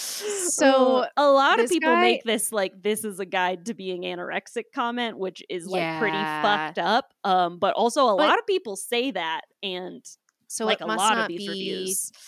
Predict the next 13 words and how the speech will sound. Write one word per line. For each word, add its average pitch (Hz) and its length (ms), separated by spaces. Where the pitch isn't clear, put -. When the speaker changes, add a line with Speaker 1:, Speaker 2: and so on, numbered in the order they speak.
Speaker 1:
totally 180 500
out 165 240
of 151 80
the 160 80
realm 151 400
of, 214 220
yeah. 185 140
Speaker 2:
No. 175 380
Speaker 1:
So - 260
Speaker 2:
<laughs> 220 320
Speaker 1:
this 254 140
guy, 359 300
okay, 233 320